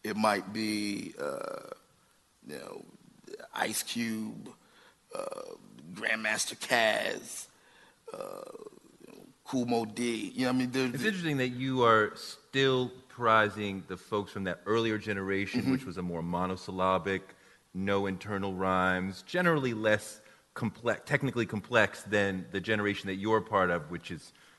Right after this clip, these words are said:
Speaker 2: polysyllabic, internal rhymes,
Speaker 1: Yeah.
Speaker 2: a lot of complexity.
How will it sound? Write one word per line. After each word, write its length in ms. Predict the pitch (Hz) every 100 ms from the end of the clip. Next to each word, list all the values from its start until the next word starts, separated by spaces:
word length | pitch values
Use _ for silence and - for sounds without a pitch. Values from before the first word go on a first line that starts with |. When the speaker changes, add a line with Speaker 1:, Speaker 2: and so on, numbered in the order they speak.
| -
Speaker 2:
polysyllabic, 960 | 127 117 113 - 104 101 98 95 95 92 90
internal 480 | 92 - 107 101 90
rhymes, 640 | 95 95 92 92 90 113
Speaker 1:
Yeah. 180 | 120 101
Speaker 2:
a 40 |
lot 320 | 95 104 101 95
of 160 | -
complexity. 760 | - 104 - 90 87 - 69